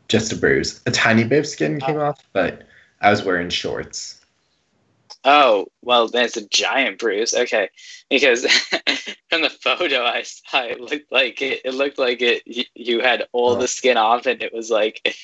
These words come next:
Speaker 2: I, I thought it looked like to me like you had all the skin off, and it was, like, dead, but it was just a big bruise.
Speaker 1: No, it's just a really big bruise.
Speaker 2: Yeah. All right,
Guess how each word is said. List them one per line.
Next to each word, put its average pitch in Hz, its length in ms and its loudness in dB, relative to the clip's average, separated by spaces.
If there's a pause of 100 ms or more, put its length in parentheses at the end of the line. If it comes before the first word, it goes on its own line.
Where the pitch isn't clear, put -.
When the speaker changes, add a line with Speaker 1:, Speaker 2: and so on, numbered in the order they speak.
(260)
Speaker 2:
I, 131 240 4
I 135 40 2
thought 139 280 -2
it 127 120 -4
looked 131 220 -4
like 117 260 -4
to 110 160 -12
me 110 180 -6
like 98 220 -4
you 95 80 -4
had 107 180 -6
all 110 200 2
the 107 100 -2
skin - 280 -2
off, 101 240 2
and 113 80 -4
it 101 80 0
was, 101 120 0
like, 95 180 4 (260)
dead, 95 280 4
but 113 140 8
it 104 40 6
was 107 120 4
just 110 200 4
a 104 180 6
big 104 200 0
bruise. 95 560 0 (1120)
Speaker 1:
No, 98 220 4
it's 95 180 -4
just - 200 -4
a 135 40 -2
really 80 300 -2
big 80 220 -4
bruise. 69 440 -6 (1400)
Speaker 2:
Yeah. 64 160 -2 (1500)
All - 80 2
right, 98 260 4